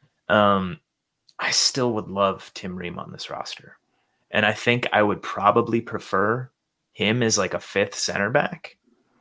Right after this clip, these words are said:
versus bringing five fullbacks. Um, he's a really good distributor of the ball. He's a good leader.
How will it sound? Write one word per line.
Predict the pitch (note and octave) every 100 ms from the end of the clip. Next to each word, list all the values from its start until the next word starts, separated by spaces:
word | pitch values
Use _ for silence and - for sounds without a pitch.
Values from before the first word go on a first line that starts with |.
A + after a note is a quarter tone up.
| _ -
versus | G2 G#2+ - G2 F#2+ - -
bringing | - G#2 F#2+ F2
five | D#2 F2 - D#2
fullbacks. | - D#2 D2 - - - - - - _ -
Um, | G2+ G2 F2+
he's | F#2+ A#2+ A2
a |
really | G#2 A#2 C#3+
good | C#3+
distributor | B2 - G#2 G#2 G#2+
of | F#2+
the |
ball. | E2+ E2+ E2+ F2 G#2 _
He's | G2+ A2
a |
good | G#2 G#2+ G#2+
leader. | G2 F#2 F#2 A2+